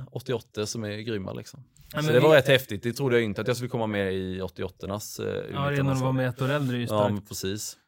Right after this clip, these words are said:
Speaker 1: Eh, sen var det väl något år efter där de tog bort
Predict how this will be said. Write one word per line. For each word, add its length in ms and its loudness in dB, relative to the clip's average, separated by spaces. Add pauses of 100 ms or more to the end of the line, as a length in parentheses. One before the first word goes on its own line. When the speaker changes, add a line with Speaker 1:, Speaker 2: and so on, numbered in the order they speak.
(220)
Speaker 1:
Eh, 520 -6
sen 180 -4
var 120 4
det 60 2
väl 80 -2
något 160 -4
år 140 -2
efter 240 -6
där 100 0
de 240 -6
tog 160 -10
bort 200 -6